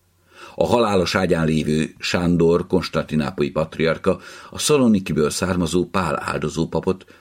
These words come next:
vagy Makedonios diakónust nevezte meg, mint lehetséges utódját. Az igaz hitűek Pált választották meg és szentelték fel Konstantinápoly püspökévé.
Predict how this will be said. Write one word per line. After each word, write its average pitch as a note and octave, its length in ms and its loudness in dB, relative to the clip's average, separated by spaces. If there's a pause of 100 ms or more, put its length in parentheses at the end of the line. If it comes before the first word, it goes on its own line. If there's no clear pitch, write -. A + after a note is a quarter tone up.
(160)
vagy F#2+ 340 0
Makedonios C#2+ 760 -2
diakónust - 840 -8
nevezte C#2+ 440 -6
meg, D#2 260 -4 (220)
mint F2+ 200 -2
lehetséges - 640 -4
utódját. B1+ 720 -6 (1200)
Az F#2+ 160 0
igaz C#3 280 2
hitűek - 500 0
Pált C#2+ 360 -2
választották D2 800 -2
meg E2 140 -2
és D#2 120 -2
szentelték D2 640 -4
fel D#2+ 240 0
Konstantinápoly D2 840 -4
püspökévé. A#1+ 760 -8